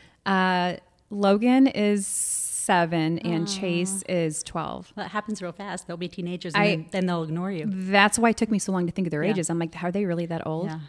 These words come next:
Speaker 2: You gotta
Speaker 1: But I
Speaker 2: enjoy their
Speaker 1: st-
Speaker 2: attention now.
Speaker 1: but I stay the same age. We stay the
Speaker 2: <laughs> Yes,
Speaker 1: same
Speaker 2: yes.
Speaker 1: age. We
Speaker 2: We've
Speaker 1: don't
Speaker 2: never
Speaker 1: change.
Speaker 2: aged. <laughs> Lucky
Speaker 1: That's,
Speaker 2: us.
Speaker 1: that's the best part of it
Speaker 2: Yeah.
Speaker 1: all. So along your journey, and I, I have to backtrack here real quick
Speaker 2: Yeah.
Speaker 1: because Jamie and I actually met in person for the first time earlier this year. We were on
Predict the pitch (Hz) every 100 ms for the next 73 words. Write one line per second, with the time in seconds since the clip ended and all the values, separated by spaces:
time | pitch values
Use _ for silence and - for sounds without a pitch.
0 | _ _ _ 185 196 170 233 277 208 190
1 | 208 220 165 175 175 143 247 233 240 415
2 | 226 381 214 190 156 143 190 226 - 240
3 | 254 269 214 208 156 208 240 254 190 226
4 | 180 170 208 - 277 - 311 285 - -
5 | - 262 370 190 165 - - - 359 415
6 | 453 349 311 311 320 339 320 240 175 196
7 | 190 - - - - 302 277 262 - 233
8 | 247 285 359 320 226 208 185 180 208 254
9 | - 233 240 233 - _ _ - 240 311
10 | 220 196 180 - - - 143 - 180 143
11 | - - 214 185 190 190 175 208 233 269
12 | 220 185 262 - 190 180 160 - 180 -
13 | 170 - 175 165 175 170 - 175 165 190
14 | 190 180 175 - 196 175 165 180 170 -
15 | 175 175 170